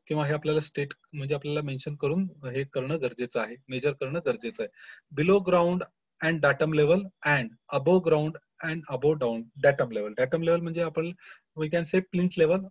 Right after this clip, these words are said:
or whatever is आरएल, आपण जी काही त्याची ground level वगैरे घेऊ त्याच्यावरती आपण त्याला किंवा त्याच्या खालती या पद्धतीने आपण त्याचं measurement करत असतो. The ground datum level shall be defined in each case.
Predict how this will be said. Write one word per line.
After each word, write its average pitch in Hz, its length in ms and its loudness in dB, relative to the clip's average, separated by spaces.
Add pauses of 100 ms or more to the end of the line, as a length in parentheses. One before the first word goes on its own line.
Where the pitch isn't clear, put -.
(160)
or 143 360 -2
whatever 160 420 0
is 160 300 -12
आरएल, 151 400 2
आपण 139 260 -8
जी 135 100 -10
काही 139 180 -2
त्याची 139 240 -12
ground 131 320 -4
level 131 240 -4
वगैरे 123 220 -8
घेऊ 127 180 -6 (400)
त्याच्यावरती 135 720 -2 (300)
आपण 139 240 -2
त्याला 139 260 0 (440)
किंवा 160 200 0
त्याच्या 170 320 -4
खालती 135 400 -4
या 139 80 0
पद्धतीने 143 440 -2
आपण 131 200 -6
त्याचं 131 260 -6
measurement 123 460 -6
करत 120 280 -4
असतो. - 300 -14 (420)
The 160 100 4
ground 175 440 2 (340)
datum 180 400 2 (100)
level 156 300 6 (460)
shall 151 240 -2
be 180 100 0
defined 156 720 -4
in 180 80 -4 (200)
each 156 340 -6
case. 127 200 -2